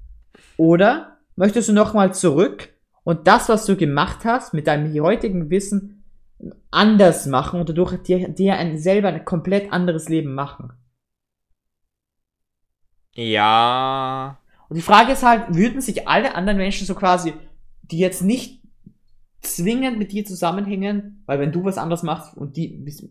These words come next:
Speaker 1: haben was mit dir zu tun, tut sich auch die
Speaker 2: Hab
Speaker 1: Wirtschaft
Speaker 2: ich das
Speaker 1: verändern.
Speaker 2: ganze, hab ich mein ganzes jetziges Wissen?
Speaker 1: Ja.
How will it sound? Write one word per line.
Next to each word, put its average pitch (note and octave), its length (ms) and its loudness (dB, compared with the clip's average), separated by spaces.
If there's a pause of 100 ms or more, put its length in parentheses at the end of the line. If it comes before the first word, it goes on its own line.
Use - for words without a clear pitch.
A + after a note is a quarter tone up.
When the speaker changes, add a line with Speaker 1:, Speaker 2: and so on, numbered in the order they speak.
(140)
Speaker 1:
haben D3 140 -6
was C#3+ 140 -8
mit C#3+ 100 -10
dir C#3+ 120 -6
zu D3 200 -6
tun, F3 260 -4
tut D#3 160 -8
sich C#3+ 180 -8
auch C3 100 -10
die D#3+ 180 -4
Speaker 2:
Hab D#3 140 2
Speaker 1:
Wirtschaft G#3+ 60 8
Speaker 2:
ich G#3+ 80 2
das F3+ 180 4
Speaker 1:
verändern. F3 220 8
Speaker 2:
ganze, G#3+ 480 2
hab D3 160 2
ich F3+ 120 0
mein E3 140 4
ganzes F3 420 2
jetziges D3+ 600 0
Wissen? A#2+ 360 -10 (1040)
Speaker 1:
Ja. D3 600 -4